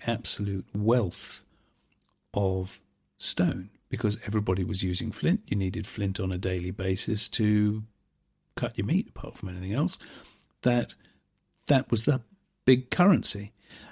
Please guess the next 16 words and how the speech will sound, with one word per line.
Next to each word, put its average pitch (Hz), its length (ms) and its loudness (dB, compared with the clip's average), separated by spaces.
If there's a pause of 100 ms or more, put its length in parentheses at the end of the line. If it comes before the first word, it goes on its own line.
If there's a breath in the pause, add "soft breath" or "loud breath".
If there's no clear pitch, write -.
(140 loud breath)
And 131 120 8
then 139 100 8
suddenly 123 680 4 (140)
along 135 400 6
comes 98 720 0 (200)
the 120 80 0
Bronze 123 380 4 (160)
Age, 123 320 0 (160)
and 104 100 -2
people 123 300 2
are 110 40 4
starting 110 480 0
to 101 100 -2
use 95 300 0
metal. 113 580 -2 (640)
And 113 320 4